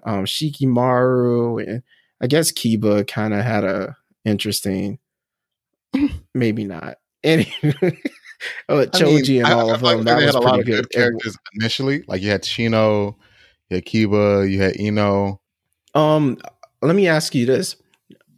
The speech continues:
Speaker 1: When you, d-, can supporting cast also be people that were on the, like,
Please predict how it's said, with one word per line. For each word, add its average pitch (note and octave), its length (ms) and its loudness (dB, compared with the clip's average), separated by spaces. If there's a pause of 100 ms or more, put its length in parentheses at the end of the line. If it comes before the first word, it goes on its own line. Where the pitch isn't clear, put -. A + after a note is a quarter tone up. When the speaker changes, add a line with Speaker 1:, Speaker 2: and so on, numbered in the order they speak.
(140)
Speaker 1:
When B2+ 180 0
you, D3 220 -2 (420)
d-, - 120 -16 (180)
can D3+ 180 2
supporting C#3+ 540 0
cast G#2+ 400 0
also A#2 340 2
be A2 240 -4
people A2 460 -2
that G#2+ 260 0
were G#2+ 340 0 (680)
on B2 300 2
the, G#2+ 100 -2
like, G#2+ 260 0